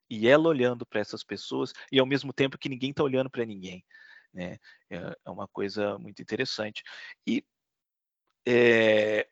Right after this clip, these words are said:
quando esse programa for ao ar, provavelmente nós estaremos aí próximo da final do, do Big Brother, aqui no Brasil, B B B vinte e três, pra você que tá ouvindo aí no futuro. Estamos em abril de dois mil e vinte e três.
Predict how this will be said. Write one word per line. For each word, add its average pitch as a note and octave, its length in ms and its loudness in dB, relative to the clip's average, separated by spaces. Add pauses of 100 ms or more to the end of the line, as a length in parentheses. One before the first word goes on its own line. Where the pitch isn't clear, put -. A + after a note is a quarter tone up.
(220)
quando G3 200 0
esse - 100 -6
programa E3 340 2
for C3+ 200 4
ao A2+ 120 12
ar, D3+ 120 10
provavelmente C#3 800 2
nós C3 140 -6
estaremos A#2+ 360 0
aí A#2+ 120 -4
próximo A#2+ 400 -2
da A2 100 2
final G#2+ 340 -4
do, G2+ 260 -12
do G#2+ 140 -14
Big G2+ 280 -12
Brother, G#2 500 6 (880)
aqui - 220 -14
no G2+ 80 -10
Brasil, F#2+ 440 -4
B G#2 220 -4
B G2+ 160 -4
B G#2+ 140 -4
vinte A#2 320 -6
e E3+ 60 2
três, B2 320 2
pra - 140 -8
você G2+ 180 -8
que - 60 -20
tá G#2+ 100 -2
ouvindo G#2 280 -6
aí G#2 80 -10
no G#2+ 100 -10
futuro. - 500 -8 (720)
Estamos A2+ 360 -2
em C3+ 60 0
abril A#2+ 360 6
de D3 80 -4
dois C#3 160 2
mil C#3 120 -4
e C#3 40 -6
vinte C#3+ 200 -6
e D3 60 -4
três. G2 420 -2